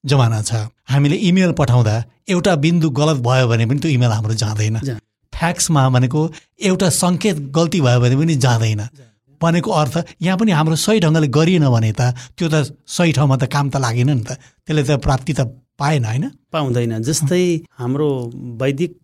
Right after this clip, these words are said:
Speaker 2: नियममा, वेदमा एउटा मन्त्र छन् जसलाई हामी भन्छौँ फ्याक्स नम्बर।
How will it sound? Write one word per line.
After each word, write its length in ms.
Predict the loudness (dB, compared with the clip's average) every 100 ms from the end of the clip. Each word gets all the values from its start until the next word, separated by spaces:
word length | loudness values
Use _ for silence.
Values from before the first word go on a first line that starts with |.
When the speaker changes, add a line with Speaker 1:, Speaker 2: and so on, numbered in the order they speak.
| _
Speaker 2:
नियममा, 460 | -4 -2 -4 -4 -6
वेदमा 640 | -2 2 2 2 0 -4 -6
एउटा 320 | -8 -6 -6
मन्त्र 420 | -2 -2 -2 -2
छन् 300 | -4 -4 -6 -10 _ _ _ _ _ _ -6
जसलाई 440 | -4 -2 0 0
हामी 320 | 0 0 0
भन्छौँ 400 | 0 -2 -2 -4
फ्याक्स 580 | -6 -6 -6 -6 -6 -2
नम्बर। 380 | -2 -2 -4